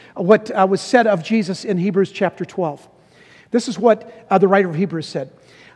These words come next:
"Let us fix our eyes on Jesus," okay? So you get that picture, fix our eyes on Jesus. "The author and perfecter of our faith," okay? We know that Jesus was the author and perfecter of our faith. "Who," Jesus,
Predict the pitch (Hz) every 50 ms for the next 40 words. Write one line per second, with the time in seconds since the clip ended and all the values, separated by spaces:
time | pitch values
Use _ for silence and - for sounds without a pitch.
0 | _ - 196 247 285 254 - - - - 311 - - - 294 277 277 - 220 208
1 | 180 170 185 180 - - 202 185 185 156 - 196 180 135 120 - - 143 - 185
2 | 190 185 - - 185 175 170 135 214 - 214 208 220 220 - 196 - - 196 185
3 | - - 226 226 - 233 214 156 165 180 196 196 190 208 202 196 156 151 196 180
4 | 143 - - - - - _ _ _ _ _ _ _ _ _ _ _ _ _ _
5 | _ - 202 - - 196 254 294 285 285 - 208 190 196 190 190 175 - - -
6 | - - 214 208 - 190 175 143 165 175 175 - - 311 277 165 - 156 143 -
7 | 170 175 190 202 202 196 202 190 190 202 226 - - 202 208 196 233 185 - 190
8 | 135 185 - 156 175 190 190 - 220 190 - 180 156 - 185 175 - 180 170 160
9 | 170 165 _ - 175 135 _ _ - - - - _ - - 370 339 247 202 247
10 | 277 262 - - 240 247 233 156 175 190 214 - - -